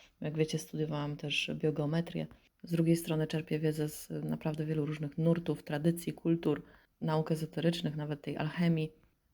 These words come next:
Jest naprawdę bardzo <laughs> wiele rzeczy, którymi s-, chciałabym się bardzo podzielić już teraz z-, ze wszystkimi artystami albo z osobami, które właśnie szukają takich inspiracji kreatywnych.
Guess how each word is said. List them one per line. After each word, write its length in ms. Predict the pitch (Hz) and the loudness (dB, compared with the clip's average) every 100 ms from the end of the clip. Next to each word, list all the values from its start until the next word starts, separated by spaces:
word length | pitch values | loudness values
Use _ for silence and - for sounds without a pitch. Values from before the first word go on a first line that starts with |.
| _ | _
Jest 160 | 170 170 | -2 0
naprawdę 340 | 170 165 165 - - | 2 4 4 2 -2
bardzo 280 | 160 160 170 | 0 2 6
<laughs> 60 | 185 | 8
wiele 180 | 170 | 10
rzeczy, 280 | 170 175 175 | 10 6 4
którymi 500 | 170 180 165 156 156 - _ _ | -4 -2 0 0 -2 -6 _ _
s-, 120 | - - - | -20 -20 -18
chciałabym 460 | - 185 190 175 | 0 4 8 8
się 360 | 170 175 160 160 165 156 _ _ | 8 6 2 0 -2 -10 _ _
bardzo 340 | - 185 180 170 | -4 0 0 2
podzielić 600 | 175 165 175 170 165 - | 4 6 8 6 4 4
już 280 | 165 165 - | 4 4 2
teraz 520 | 165 165 165 - - | 2 4 4 0 -4
z-, 420 | 160 156 156 175 | -2 0 -2 -8
ze 160 | 165 170 | -4 -2
wszystkimi 500 | 170 165 - 160 151 | 0 -2 0 0 0
artystami 680 | - - 156 - 147 143 180 - _ _ _ | -4 -4 -6 -2 0 2 0 -4 _ _ _
albo 200 | 165 160 | -2 0
z 60 | 160 | 0
osobami, 380 | - 156 156 | -2 0 0
które 160 | 156 160 | 2 2
właśnie 280 | 156 151 - | 2 2 -4
szukają 500 | - 156 156 151 143 | -6 0 2 4 2
takich 320 | 143 160 - | 0 -6 -6
inspiracji 540 | 151 - 139 139 - | -6 -4 -2 0 -2
kreatywnych. 580 | - 147 143 139 143 190 | -6 -8 -6 -4 -2 -2